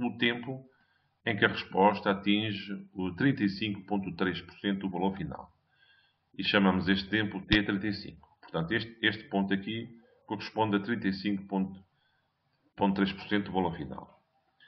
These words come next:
Depois determina-se o tempo em que a resposta atinge oitenta e cinco ponto três por cento do valor final, que é o segundo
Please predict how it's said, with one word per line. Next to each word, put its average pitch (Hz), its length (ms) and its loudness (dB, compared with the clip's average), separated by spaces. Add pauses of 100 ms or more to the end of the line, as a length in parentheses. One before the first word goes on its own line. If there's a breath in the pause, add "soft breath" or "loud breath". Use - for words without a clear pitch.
(280 soft breath)
Depois 143 300 4
determina-se 95 720 2
o 110 120 -6
tempo 131 320 4
em 120 80 0
que - 60 -6
a 101 40 -2
resposta 104 580 -2
atinge 101 580 -6
oitenta 101 420 -2
e 95 60 2
cinco 113 400 -6
ponto 98 300 -2
três 98 200 0
por - 140 -14
cento 101 260 -4
do 95 60 -6
valor 98 220 0
final, 71 320 -4
que - 120 0
é 85 40 -2
o 85 40 -4
segundo 90 300 -4